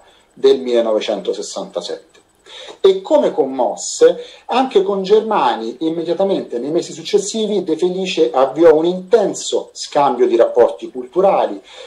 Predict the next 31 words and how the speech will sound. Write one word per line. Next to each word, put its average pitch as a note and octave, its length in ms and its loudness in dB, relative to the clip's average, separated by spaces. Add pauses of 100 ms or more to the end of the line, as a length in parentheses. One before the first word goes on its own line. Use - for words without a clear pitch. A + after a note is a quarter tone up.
Emerge E3 680 0
dall'analisi D3 720 2
delle C3+ 220 4
carte E3+ 680 0 (760)
personali C#3 600 0
di A#2+ 120 -6
Gino B2+ 240 -6
Germani C3 460 0
conservate B2 680 2
presso A#2 300 0
la G#2+ 60 4
Fondazione B2 480 -2
Ugo B2 220 -2
Spirito, A#2+ 680 -6 (440)
eh, A#2 440 0
dove, B2 680 0
eh, G#2+ 240 -6
De C#3 120 -2
Felice C#3 380 -2
viene B2 580 -2
coinvolto D3+ 1000 2
in F3 240 -6
tutta G#3 380 -2
una B2+ 160 0
serie C3 400 4
di A2+ 120 -8
progetti B2+ 600 0
di A2 100 -16
ricerca, B2 720 -2
di G2+ 120 -12
convegni, A#2 840 -6